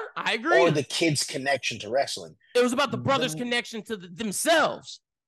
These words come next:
Speaker 2: It was
Speaker 1: And,
Speaker 2: actually the
Speaker 1: and
Speaker 2: brothers' connection to their father's expectations of what they should be, if
Speaker 1: Sure,
Speaker 2: we're being
Speaker 1: and
Speaker 2: all
Speaker 1: but the,
Speaker 2: honesty.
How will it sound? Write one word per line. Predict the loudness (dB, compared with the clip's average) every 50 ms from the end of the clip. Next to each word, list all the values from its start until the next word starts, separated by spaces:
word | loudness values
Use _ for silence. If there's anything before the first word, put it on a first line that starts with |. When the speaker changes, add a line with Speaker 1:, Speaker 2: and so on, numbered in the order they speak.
| -2
Speaker 2:
It | -2 0
was | 2 4
Speaker 1:
And, | 4 6 6
Speaker 2:
actually | 6 4 4 2 2
the | 2
Speaker 1:
and | 2 2
Speaker 2:
brothers' | 2 2 2 0 -2
connection | -2 -2 0 0 0 0 0 -2 -2 -2
to | -4 -4 -2
their | -2 -2 -2 -2 -2 0
father's | 2 2 2 2 0 -2 -4 -6 -8 -8
expectations | -6 -6 -4 -4 -4 -6 -6 -6 -2 0 2 2 2 2 -2 -2 -4
of | -4 -4 -2
what | -2 -2 0
they | 0 -2
should | -2 -2 -6 -6 -8 _ -6
be, | -4 -2 -2 -2 -4 -8 _ _ _ _ _ -10
if | 0 4 6 8
Speaker 1:
Sure, | 8 8 6
Speaker 2:
we're | 6
being | 6 4
Speaker 1:
and | 4 6
Speaker 2:
all | 6
Speaker 1:
but | 4 4 4
the, | 0
Speaker 2:
honesty. | -2 -4 -8 -8